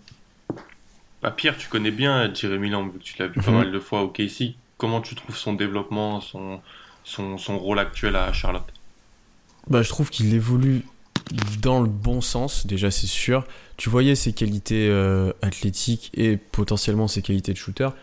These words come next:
Speaker 2: Et je trouve qu'il a gagné en confiance, qu'il a gagné, euh,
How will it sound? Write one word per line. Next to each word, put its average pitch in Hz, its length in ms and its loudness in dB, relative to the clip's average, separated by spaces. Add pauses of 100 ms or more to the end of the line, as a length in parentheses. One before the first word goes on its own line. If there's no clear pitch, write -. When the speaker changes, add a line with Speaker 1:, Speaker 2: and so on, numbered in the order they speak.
(240)
Speaker 2:
Et 101 100 0
je - 40 -2
trouve - 200 -2
qu'il 101 140 0
a 95 60 4
gagné 104 260 4
en 107 100 2
confiance, 123 500 0
qu'il - 340 -2
a 95 60 2
gagné, 104 540 2 (560)
euh, 98 380 4